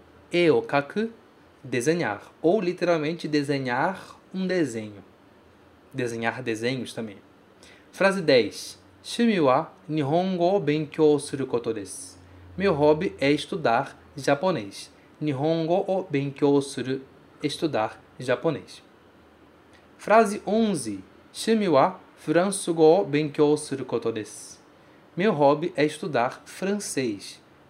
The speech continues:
Furansugo o benkyou suru, estudar francês. Frase doze. "Shumi wa ryoukou suru koto desu."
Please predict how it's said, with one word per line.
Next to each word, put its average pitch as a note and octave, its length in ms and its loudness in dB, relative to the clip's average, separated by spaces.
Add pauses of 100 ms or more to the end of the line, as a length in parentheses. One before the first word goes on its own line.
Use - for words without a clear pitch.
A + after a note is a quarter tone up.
(120)
Furansugo C#3 600 -4
o C#3+ 280 2
benkyou C3+ 480 -2
suru, C3 380 -6 (540)
estudar D3+ 600 -2 (100)
francês. E3+ 560 -6 (840)
Frase F#3+ 340 2
doze. D#3 420 2 (340)
"Shumi A#3 340 0
wa B2 280 2 (360)
ryoukou E3 500 2
suru C#3 320 -2
koto B2+ 280 -6
desu." - 600 -10